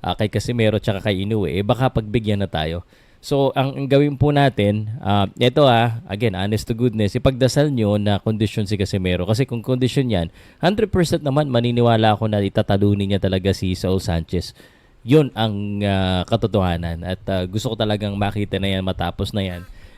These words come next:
para move on na tayo sa next na usapan natin. Masyado na maraming, ah, kwento dyan. Wala namang nangyayari. Siyempre,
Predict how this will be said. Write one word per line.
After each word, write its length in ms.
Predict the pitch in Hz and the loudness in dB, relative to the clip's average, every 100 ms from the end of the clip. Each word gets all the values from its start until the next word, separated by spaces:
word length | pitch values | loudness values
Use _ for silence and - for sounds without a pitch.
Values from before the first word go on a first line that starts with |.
| - - | -8 2
para 320 | 101 95 98 95 98 98 90 - | 4 6 6 6 6 4 2 -2
move 240 | 120 147 131 | 0 2 4
on 160 | 131 | 2
na 40 | 113 | 2
tayo 160 | 113 120 | 0 0
sa 160 | 110 | -2
next 240 | 104 107 - | -4 -6 -6
na 80 | 104 | -6
usapan 560 | 101 110 98 101 95 | -4 -4 -4 -4 -4
natin. 240 | 90 165 92 | -8 -10 -10
Masyado 400 | 85 92 90 90 | -8 -6 -4 -4
na 80 | 98 | -4
maraming, 560 | 95 95 92 95 95 92 98 | -4 -2 -2 -4 -6 -4 -4
ah, 80 | |
kwento 400 | 90 - 104 95 | -4 -4 -4 -2
dyan. 240 | 110 117 95 | 0 0 -2
Wala 160 | 90 92 | -2 -2
namang 240 | 92 98 95 | -2 -4 -4
nangyayari. 560 | 95 98 98 95 82 | -2 -2 -2 -2 -4
Siyempre, 480 | 85 123 104 92 | -2 -2 0 -2